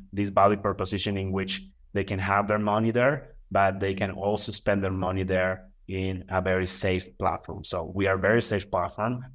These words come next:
uh, because we also have the standards of the bank, and that gives us, uh, a lot of, uh, benefits in comparison with other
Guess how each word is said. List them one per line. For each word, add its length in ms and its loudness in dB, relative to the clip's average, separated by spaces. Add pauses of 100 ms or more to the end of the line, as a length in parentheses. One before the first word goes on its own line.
(180)
uh, 240 2
because 260 -4
we 140 0
also 180 0
have 200 2
the 60 -2
standards 480 -2
of 80 -4
the 80 -2
bank, 360 -2 (400)
and 140 -2
that 300 2
gives 260 -2
us, 320 -4
uh, 300 -2 (160)
a 100 4
lot 280 6
of, 340 -2
uh, 340 -2 (220)
benefits 560 2
in 100 -2
comparison 440 0
with 180 -4
other 500 0